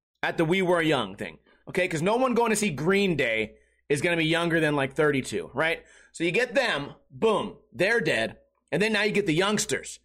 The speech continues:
You go to TwitchCon, you get all the young people who think they're, like, half, half made of cat, half made of woman, and you spray them. And then you, you get, you get the best of both groups of people. If, if, let's say,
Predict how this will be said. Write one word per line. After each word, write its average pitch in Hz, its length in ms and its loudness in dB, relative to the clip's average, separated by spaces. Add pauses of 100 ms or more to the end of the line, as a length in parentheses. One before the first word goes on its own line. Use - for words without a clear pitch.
(140)
You 147 80 -4
go 175 100 4
to 165 80 2
TwitchCon, 170 600 0 (280)
you - 60 -10
get 170 60 4
all 175 60 4
the 165 60 2
young 196 240 2
people 202 300 2
who 175 100 4
think 180 220 -2
they're, 170 160 4
like, 151 160 2
half, 165 360 -4 (220)
half 175 240 -4
made 180 220 2
of - 140 -4
cat, 170 440 -4 (180)
half 170 240 -4
made 175 200 2
of 135 140 -2
woman, 175 400 2
and 165 80 -10 (140)
you 151 120 -8
spray 208 420 0
them. 170 480 -2 (580)
And 175 140 0
then 240 120 2
you, 220 220 0
you 190 160 0
get, 190 300 -2 (180)
you 190 120 -4
get 214 140 0
the 180 60 -2
best 214 300 0
of 156 140 -2
both 196 340 2
groups 190 300 2
of 139 60 -4
people. 143 380 0
If, 220 280 0 (280)
if, 247 280 0
let's 220 280 0
say, 160 500 0